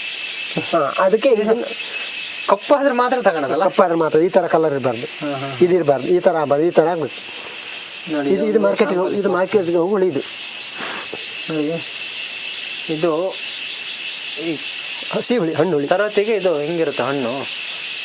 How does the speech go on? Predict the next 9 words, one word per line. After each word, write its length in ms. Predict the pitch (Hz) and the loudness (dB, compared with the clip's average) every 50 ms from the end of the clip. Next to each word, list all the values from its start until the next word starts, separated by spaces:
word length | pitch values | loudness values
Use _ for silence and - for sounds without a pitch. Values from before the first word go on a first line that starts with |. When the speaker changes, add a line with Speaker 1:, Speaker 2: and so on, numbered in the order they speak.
| - - - - - - - - - - - - - - - - - | -8 -8 -8 -8 -8 -8 -8 -8 -8 -8 -8 -8 -8 -8 -8 -6 -6
Speaker 2:
ಇನ್ನು 280 | 160 160 160 160 - | -4 -2 -2 -2 0
ತಂದು 240 | - 170 185 196 185 | 0 0 0 0 0
ಒಣಗಿಸಿದ 340 | 175 180 196 196 - - 175 | 0 0 -2 -2 -2 -2 -2
ಮೇಲೆ 200 | 180 170 160 156 | 0 0 0 0
ನೋಡಿ 180 | 151 151 160 175 | -2 -2 -2 -2
ಈ 260 | 156 127 123 131 147 | -2 -2 -2 -4 -4
ಕಲರ್ 320 | 151 - 143 127 127 123 131 | -4 -2 -2 -2 -2 -2 -2
ಬರುತ್ತೆ, 280 | 147 127 113 - - - - - - - - - - - - - - - - - - - - - - - - - - - - - - - - - - - - - - - - - - - - - - - - - - - - - - - - - - - | -4 -4 -4 -6 -8 -8 -8 -8 -8 -8 -10 -10 -10 -10 -10 -10 -10 -10 -10 -10 -10 -10 -10 -10 -10 -10 -10 -10 -10 -10 -10 -10 -8 -10 -10 -10 -10 -10 -10 -10 -10 -10 -10 -10 -10 -10 -10 -10 -10 -10 -10 -10 -10 -10 -10 -10 -10 -10 -10 -10 -8 -4
ಕಾಣ್ತಲ್ಲ? 340 | - 165 160 151 135 113 120 | -2 -2 -2 -2 -2 -2 -2